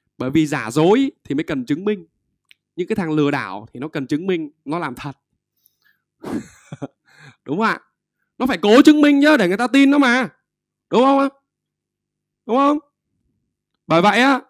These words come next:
sự thật thì nó mãi là sự thật. Và giả dối á, thì đến một lúc nào đó nó sẽ vỡ ra, và chắc chắn ở thời điểm này cho đến về sau, những sự thật liên tục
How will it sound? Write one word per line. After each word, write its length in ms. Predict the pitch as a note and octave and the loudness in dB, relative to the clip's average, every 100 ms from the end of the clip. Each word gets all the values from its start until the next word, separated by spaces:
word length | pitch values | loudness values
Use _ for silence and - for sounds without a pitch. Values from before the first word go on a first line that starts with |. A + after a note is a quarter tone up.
| _ | _
sự 180 | - F3+ | -2 0
thật 180 | F#3+ F#3 - | 0 -2 0
thì 120 | F3+ | 0
nó 100 | A3 | 0
mãi 240 | A3 B3 | 0 0
là 60 | B3+ | -2
sự 140 | D#3 | -4
thật. 180 | D#3 C#3+ _ _ _ _ _ _ _ _ - | -4 -8 _ _ _ _ _ _ _ _ -2
Và 200 | A3 G#3+ | 0 2
giả 220 | F#3+ E3 | 0 2
dối 320 | G3+ A3+ D4 | 4 6 6
á, 140 | D#4+ - _ _ - | 4 0 _ _ -6
thì 100 | F3 | -2
đến 160 | A#3 | 2
một 80 | B3 | 4
lúc 180 | D4 A#3 | 4 2
nào 100 | E3+ | 0
đó 260 | E3+ G3 | 2 2
nó 60 | A3+ | 0
sẽ 100 | A3+ | -2
vỡ 260 | G#3+ B3 B3+ | 0 0 0
ra, 260 | A3 G3+ D#3 | 0 -2 -4
và 80 | |
chắc 220 | C#3+ A#3+ - - | -6 -8 -8 -6
chắn 340 | E3+ F#3+ C#4 G4 _ _ _ _ - | -6 -4 -6 -10 _ _ _ _ -18
ở 100 | B2+ | -16
thời 320 | - D#3 C#3+ | -8 -2 0
điểm 280 | C#3+ C3 A#2 | 2 2 0
này 380 | D3+ D3+ C#3 A#2+ _ _ _ _ _ _ | -2 -4 -4 -8 _ _ _ _ _ _
cho 120 | E3 | -6
đến 180 | E3+ G3+ | -4 -2
về 180 | E3+ C3+ | -4 -4
sau, 480 | F#3 E3 E3 - _ _ _ | -6 -10 -12 -14 _ _ _
những 100 | F3+ | -4
sự 140 | G3+ D#3 | -2 -2
thật 300 | C#3+ - D#3+ | -4 -10 -10
liên 260 | G3 G3+ | -8 -8
tục 140 | D#3+ | -8